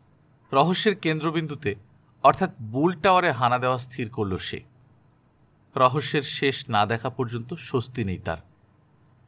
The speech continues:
কিন্তু বাধা দিলেন ডক্টর সারাসিন, বললেন, "না, না, এ কাজ করো না ম্যাক্স। কে জানে কোথায় মাইন পুঁতে রেখেছে শুলস, না জেনে পা দিলেই ছিন্নভিন্ন হয়ে যাবে।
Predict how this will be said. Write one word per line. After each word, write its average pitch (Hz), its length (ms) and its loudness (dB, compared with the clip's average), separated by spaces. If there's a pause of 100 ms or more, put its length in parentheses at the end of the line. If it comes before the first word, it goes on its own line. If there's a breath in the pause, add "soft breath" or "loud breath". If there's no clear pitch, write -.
(200)
কিন্তু 233 220 2
বাধা 127 340 6
দিলেন 185 300 -2
ডক্টর 131 220 -2
সারাসিন, 87 540 -4 (140)
বললেন, 151 260 0 (580)
"না, 143 100 4
না, 147 280 2 (380)
এ 127 100 0
কাজ 151 240 2
করো 151 160 2
না 135 80 0
ম্যাক্স। - 460 -4 (600)
কে 151 140 4
জানে 156 240 2
কোথায় 151 360 0
মাইন 139 260 4
পুঁতে 160 260 -4
রেখেছে 151 300 -4
শুলস, 165 420 -4 (720)
না 110 200 4
জেনে 135 240 0
পা 127 180 6
দিলেই 143 240 0
ছিন্নভিন্ন 151 540 -4
হয়ে 131 140 -2
যাবে। 85 240 -4